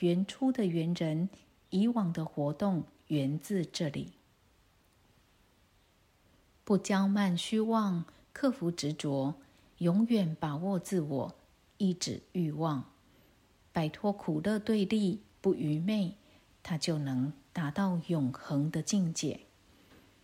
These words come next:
“那是我的至高居处，日月火光照临不到。”阿周那，人们到达那里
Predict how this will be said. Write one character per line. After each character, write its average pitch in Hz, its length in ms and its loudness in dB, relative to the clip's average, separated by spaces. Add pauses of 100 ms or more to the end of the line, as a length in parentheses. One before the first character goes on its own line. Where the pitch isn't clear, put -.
(160)
“那 185 180 4
是 175 160 -2
我 160 180 2
的 165 140 -2
至 202 220 0
高 196 240 2
居 202 220 0
处， 196 480 0 (320)
日 190 200 6
月 180 240 2
火 160 280 -2
光 226 520 0
照 185 280 0
临 156 280 -2
不 147 140 -4
到。” 175 360 -2 (760)
阿 165 100 0
周 156 240 -2
那， 151 460 -4 (440)
人 240 160 2
们 254 220 10
到 294 220 2
达 190 180 0
那 196 160 4
里 170 300 0